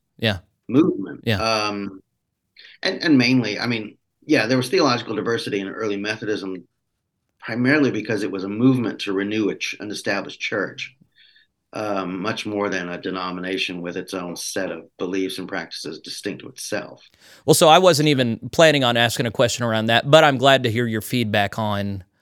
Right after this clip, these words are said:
Speaker 1: whether or not that's a realistic, uh, lens to use in reclaiming modern Methodism, simply because it's too broad to necessarily generate, uh, any kind of coherent theological identity that we could gather around.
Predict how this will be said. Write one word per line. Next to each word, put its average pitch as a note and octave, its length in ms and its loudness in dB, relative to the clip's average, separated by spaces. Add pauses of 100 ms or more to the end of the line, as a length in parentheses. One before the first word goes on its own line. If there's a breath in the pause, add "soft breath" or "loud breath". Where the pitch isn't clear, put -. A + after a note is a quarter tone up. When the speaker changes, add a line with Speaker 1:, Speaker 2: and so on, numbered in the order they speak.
(260)
Speaker 1:
whether B2+ 320 6
or A#2 60 2
not A#2 200 2
that's A#2 200 0
a A2+ 40 -4
realistic, G#2+ 960 -2
uh, G2+ 380 0
lens A#2 500 2
to - 120 -4
use A2 320 0
in G#2+ 120 -2
reclaiming G#2+ 500 0
modern G#2 320 0
Methodism, G#2 480 -2
simply G#2+ 340 -4
because G2 340 -6
it's G2+ 160 -6
too A#2 240 -4
broad G2+ 460 -2
to - 140 -10
necessarily G2 1080 -4 (640)
generate, A2+ 880 2 (1040 loud breath)
uh, - 180 6
any C3+ 200 6
kind B2 180 2
of G#2+ 80 0
coherent A2 560 -2 (380)
theological G#2+ 600 4
identity G#2+ 440 2
that F2+ 120 -2
we A2+ 120 -4
could A2 160 -6
gather G#2+ 320 2
around. B2+ 320 -2